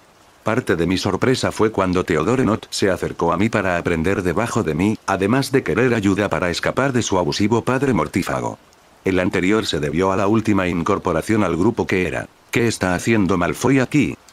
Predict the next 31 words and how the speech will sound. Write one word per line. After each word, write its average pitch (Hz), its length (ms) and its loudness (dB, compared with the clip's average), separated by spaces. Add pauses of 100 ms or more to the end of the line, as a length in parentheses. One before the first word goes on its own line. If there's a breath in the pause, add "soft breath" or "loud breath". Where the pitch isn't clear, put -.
(320)
preguntaron 101 640 0
Harry 113 320 0
y 110 60 2
Ron 117 240 2
mientras 98 400 0
miraban 101 340 2
al 82 120 0
pálido 117 360 2
adolescente 120 680 0
con 95 160 0
indignación. 87 680 -2 (240)
Simplemente 113 720 2
me 90 100 0
paré 87 240 0
detrás 107 380 0
de 104 160 2
él 113 140 0
y - 20 0
le 95 140 2
di 117 120 4
unas 113 300 2
palmaditas 82 680 0
en 85 120 0
el 69 120 0
hombro 117 320 2
con 80 160 0
una 92 160 2
sonrisa 101 540 -2
tranquilizadora 101 840 0
para 80 260 -2
ayudarlo. 71 580 -2